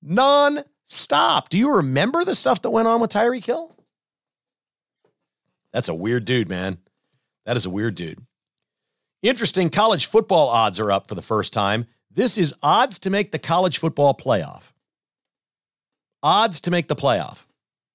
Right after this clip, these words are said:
Are you ready to be shocked? I know you're thinking, "Ooh, Missouri's good. Missouri, okay, let's go, Mizzou. Where's Mizzou?" Nope. It's Kansas State.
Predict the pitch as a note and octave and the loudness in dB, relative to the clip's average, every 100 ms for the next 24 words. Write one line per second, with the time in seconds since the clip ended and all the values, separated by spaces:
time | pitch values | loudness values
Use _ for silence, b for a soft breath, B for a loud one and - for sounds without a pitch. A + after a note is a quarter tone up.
0 | _ _ _ _ G2 A2 G3 B3 B3 A3+ | _ _ _ _ -4 0 2 2 2 0
1 | A3 - F#3 A#3 - - - _ _ _ | 0 2 2 2 0 -6 -18 _ _ _
2 | _ _ _ _ _ _ _ - A#2+ F#3+ | _ _ _ _ _ _ _ -6 0 2
3 | B3 E3 D#3+ C#3 E3+ D#3+ - A#3 D4 B3+ | 2 2 0 0 -2 -2 0 2 2 2
4 | G#3 F3 B3+ A#3+ F#3+ C#4 C4 A#3 F3 A#3 | 0 0 0 -2 0 2 2 0 -2 0
5 | A#3 G#3 A3 B3 C4 G3+ - B3 G3+ E3+ | -2 -4 -2 0 2 2 4 4 4 4
6 | A3 G#3+ B3 B3+ B3 G3 - _ _ _ | 2 4 2 4 4 4 -4 _ _ _
7 | _ _ _ _ _ _ _ F2 F#2 A2+ | _ _ _ _ _ _ _ -20 -4 2
8 | G3 - _ _ _ _ - - B2 B2 | 2 0 _ _ _ _ -16 -4 0 0
9 | A#2+ - B2+ G2+ | 0 -2 0 -2